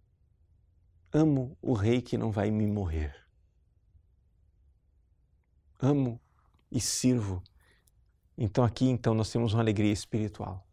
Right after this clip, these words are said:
A alegria espiritual, ela nasce de um bem espiritual. A alegria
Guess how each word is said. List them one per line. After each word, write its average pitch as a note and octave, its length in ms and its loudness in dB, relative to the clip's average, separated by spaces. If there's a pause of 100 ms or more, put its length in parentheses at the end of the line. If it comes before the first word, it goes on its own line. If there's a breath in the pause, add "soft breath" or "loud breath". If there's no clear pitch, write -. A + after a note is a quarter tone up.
(400 loud breath)
A A2+ 80 -2
alegria A#2+ 320 6
espiritual, C3+ 420 2
ela C3 120 8
nasce C3+ 600 2 (460)
de B2 100 -2
um C3 120 2
bem A#2 120 2
espiritual. B2 540 0
A - 40 0
alegria F#2+ 520 -2